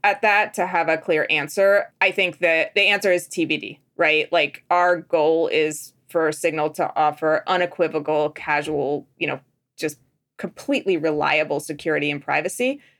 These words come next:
So we would want to make sure R C S wasn't an issue vis-a-vis those goals. I know,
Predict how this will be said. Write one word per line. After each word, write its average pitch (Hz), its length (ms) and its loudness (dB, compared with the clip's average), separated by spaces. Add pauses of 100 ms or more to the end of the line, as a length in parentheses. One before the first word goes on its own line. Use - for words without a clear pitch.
(140)
So 180 180 2
we 180 140 4
would 175 160 0
want 160 300 -2
to 180 80 -4
make 160 200 -2
sure 151 280 0
R 151 160 0
C 147 200 -4
S 139 200 -2
wasn't 135 500 -4 (100)
an - 180 -6 (180)
issue 170 400 -2
vis-a-vis 147 800 -4 (240)
those 160 200 0
goals. 180 240 2
I 165 120 2
know, 156 180 -2